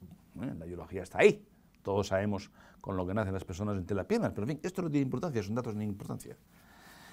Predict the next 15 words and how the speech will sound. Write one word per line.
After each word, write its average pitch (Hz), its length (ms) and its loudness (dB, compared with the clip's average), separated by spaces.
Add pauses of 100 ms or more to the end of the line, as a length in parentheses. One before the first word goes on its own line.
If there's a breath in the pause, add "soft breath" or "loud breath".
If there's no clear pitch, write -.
(380 loud breath)
Según 262 360 12
Freud, 190 380 12
se - 260 2
dice, 120 440 4 (360)
eh, 107 120 -8
Freud 170 300 10
habló 170 220 12
del 156 180 8
perverso 147 480 6
polimorfo. 135 540 6
El 127 80 6
niño 160 220 4
cuando 143 200 2
nace, 131 240 0
nace 120 320 -2